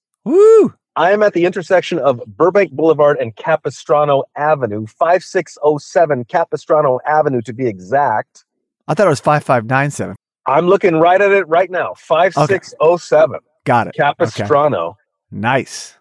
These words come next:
Speaker 2: It's still called this 'cause it says it out there, but
Speaker 1: Yeah.
Speaker 2: it is not a functioning school. But I am at Charles Evans Hughes Junior High School.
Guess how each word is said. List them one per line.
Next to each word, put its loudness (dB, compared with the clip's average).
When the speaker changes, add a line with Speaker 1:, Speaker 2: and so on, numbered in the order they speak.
Speaker 2:
It's 0
still 0
called 2
this 2
'cause -2
it -2
says 0
it 2
out 0
there, 2
but 4
Speaker 1:
Yeah. 0
Speaker 2:
it -2
is -4
not 0
a 2
functioning -2
school. 0
But 2
I 4
am 2
at 0
Charles 2
Evans 0
Hughes -4
Junior -2
High 0
School. -12